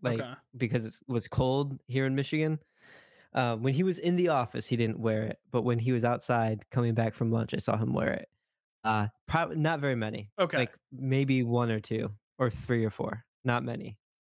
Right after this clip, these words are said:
Speaker 2: That gives me a little bit more faith.
Speaker 1: Yeah.
Speaker 2: We have more people that wear suits in our, in our office, but that's purely because, like, I think once you hit officer level, you have to wear a suit. It's, like, in the contract.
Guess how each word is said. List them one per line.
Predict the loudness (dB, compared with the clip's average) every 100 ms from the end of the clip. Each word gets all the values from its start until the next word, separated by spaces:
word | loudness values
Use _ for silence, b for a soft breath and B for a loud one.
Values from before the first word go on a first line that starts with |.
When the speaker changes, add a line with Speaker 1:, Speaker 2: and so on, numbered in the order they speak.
| _ _ _
Speaker 2:
That | 0 0 0
gives | -6 -4
me | -2 -2 -4
a | -4
little | -2 0 0
bit | 0 -4
more | -8
faith. | -12 -12 -12 -16 _ _ _ _ _ _ _ _ _ _ _ _ _
Speaker 1:
Yeah. | 2
Speaker 2:
We | 2
have | 4 4
more | 2 2
people | 2
that | 2
wear | 4 0
suits | 0 -4 -4
in | -4
our, | -4 -4 -6
in | -2
our | 0
office, | 0 -2 -4 -8
but | -4
that's | -4 -4
purely | -4 -2 -2
because, | -8 -10 -6
like, | -4 -6 -12 _ _ -6
I | -4
think | -2
once | -4 -4
you | -4
hit | -4 -4
officer | -6 -4 -6 -2
level, | 0 0 -2
you | -4
have | -8 -8 -8
to | -6
wear | -6 -6
a | -6
suit. | -6 -6 -10
It's, | -10 -8
like, | -8
in | -10
the | -10
contract. | -10 -12 -10 -10 -12